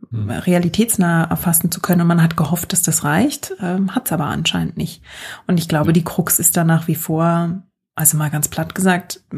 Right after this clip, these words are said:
Speaker 2: wenn mich einer anruft und mir am Telefon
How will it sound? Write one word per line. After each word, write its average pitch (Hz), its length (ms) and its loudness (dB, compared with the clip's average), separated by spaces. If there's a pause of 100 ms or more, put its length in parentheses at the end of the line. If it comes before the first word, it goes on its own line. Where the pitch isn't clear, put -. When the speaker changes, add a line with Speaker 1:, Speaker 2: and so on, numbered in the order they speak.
(220)
Speaker 2:
wenn 170 220 0
mich 185 220 2
einer 170 220 0
anruft 190 600 2
und 180 180 -2
mir 180 220 0
am 165 100 -2
Telefon 175 540 -2